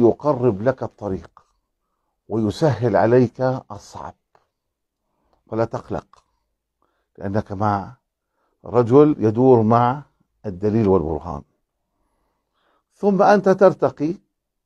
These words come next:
وترتقي وترتقي حتى تقبل على المذاهب الأربعة جميعًا وتستفيد من هذه الكتب وتناقش مشايخك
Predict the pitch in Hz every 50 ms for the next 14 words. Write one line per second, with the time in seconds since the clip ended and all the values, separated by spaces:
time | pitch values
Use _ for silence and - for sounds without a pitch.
0 | _ _ _ _ _ _ _ _ _ _ _ _ _ _ _ _ _ _ _ _
1 | - 120 139 139 185 190 165 - - - 131 - - 131 123 - 127 139 143 -
2 | 185 175 - - 147 - - - - - 120 143 175 185 190 _ _ - 143 135
3 | 135 131 - - 180 185 - 147 135 135 117 - 139 147 147 139 139 143 135 156
4 | 170 160 160 147 160 147 180 185 170 156 170 170 170 156 180 185 190 175 147 113
5 | 104 98 82 71 67 60 _ _ _ _ _ _ _ _ _ _ _ _ _ _
6 | _ _ _ _ _ - 110 110 - 135 127 - - - 143 - 175 185 151 147
7 | 165 156 147 151 165 160 156 160 160 151 - - - 180 - 165 127 110 - -
8 | _ _ _ _ _ _ _ _ _ _ _ _ _ _ _ _ _ _ _ _
9 | _ _ _ _ _ - 110 127 127 - 139 156 170 185 196 190 175 - - 127
10 | 113 107 - - - - - 123 139 127 - 170 175 180 180 170 - - 131 113
11 | 104